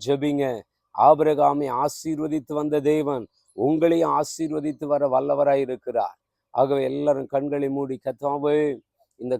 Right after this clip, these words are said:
காலை வேளையில் நீ கொடுத்த அந்த நல்ல வேத வசனத்துக்காக ஸ்தோத்திரம். ஆபிரகாமுடைய முதிர் வயதிலும் ஆபிரகாமை சகல காரியங்களிலும்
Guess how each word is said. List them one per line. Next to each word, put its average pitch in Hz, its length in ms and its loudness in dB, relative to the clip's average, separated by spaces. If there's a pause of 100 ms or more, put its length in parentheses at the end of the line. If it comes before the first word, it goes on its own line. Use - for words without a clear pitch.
காலை 147 300 4
வேளையில் 147 480 0
நீ 143 100 -2
கொடுத்த 143 380 -6
அந்த 135 120 -6
நல்ல 143 280 -6
வேத 147 260 -6
வசனத்துக்காக 139 800 -6
ஸ்தோத்திரம். 110 520 -12 (580)
ஆபிரகாமுடைய 147 760 2
முதிர் 147 480 2
வயதிலும் 165 560 0 (380)
ஆபிரகாமை 151 600 2 (180)
சகல 170 360 4 (100)
காரியங்களிலும் 170 720 2